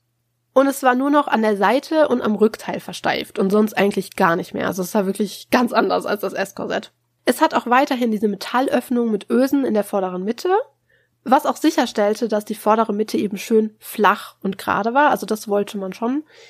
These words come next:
weiterhin haben. Und es wurde auch weiterhin hinten im Rückteil gebunden, was natürlich den Vorteil hatte, dass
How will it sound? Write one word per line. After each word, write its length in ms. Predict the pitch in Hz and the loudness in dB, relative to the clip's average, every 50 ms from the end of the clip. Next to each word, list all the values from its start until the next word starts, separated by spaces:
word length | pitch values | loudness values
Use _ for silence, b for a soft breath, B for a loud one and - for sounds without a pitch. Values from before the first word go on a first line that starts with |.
| b b b b b - | b b b b b -4
weiterhin 500 | 233 220 240 233 269 240 247 240 233 - | -4 -4 -2 -2 -4 -4 -4 -4 -4 -4
haben. 240 | 240 247 285 320 - _ _ _ _ _ _ | -4 -2 -2 -2 -4 _ _ _ _ _ _
Und 220 | - 285 339 370 440 | 4 6 6 6 4
es 180 | - - 269 | 2 0 2
wurde 200 | 247 262 254 240 | 2 4 4 2
auch 100 | 233 - | 2 0
weiterhin 440 | 233 220 226 240 - 240 233 240 220 | 0 0 0 0 -2 0 0 0 0
hinten 340 | 208 - 226 220 - - - | 2 2 0 0 0 0 0
im 80 | 214 208 | 0 0
Rückteil 460 | 190 196 196 - - - 208 202 196 | 0 -2 -4 -4 -2 0 0 0 2
gebunden, 840 | 196 202 180 175 - - 196 185 175 - - _ - 175 175 - - - B B B B B B B _ | 2 0 0 0 2 2 4 4 2 0 -4 _ -8 -6 -6 -6 -8 -14 B B B B B B B _
was 280 | - 208 226 254 - - | -2 0 0 2 2 0
natürlich 420 | 269 247 - 240 226 208 220 214 | 0 0 2 0 0 2 0 0
den 120 | - 220 | -2 -6
Vorteil 380 | 196 - - 240 247 254 226 208 | -4 0 0 0 2 2 0 -2
hatte, 260 | 196 185 - 208 202 | -2 -2 -2 -2 -2
dass 320 | 190 196 196 196 - - | -2 -2 -4 -4 -6 -12